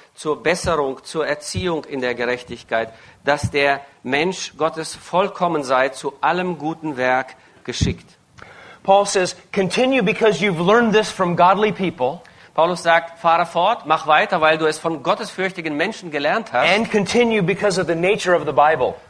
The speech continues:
Speaker 1: Und fahre fort wegen der Natur der Bibel selbst.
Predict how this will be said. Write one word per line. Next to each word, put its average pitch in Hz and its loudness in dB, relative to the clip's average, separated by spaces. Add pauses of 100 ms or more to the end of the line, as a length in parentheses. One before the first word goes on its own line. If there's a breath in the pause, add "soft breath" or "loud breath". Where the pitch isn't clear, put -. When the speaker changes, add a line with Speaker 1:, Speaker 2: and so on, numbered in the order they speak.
(240 loud breath)
Speaker 1:
Und 151 0
fahre 175 2
fort 180 2
wegen 185 0
der 170 4 (360 loud breath)
Natur 165 0
der 196 2
Bibel 196 -4
selbst. 190 -4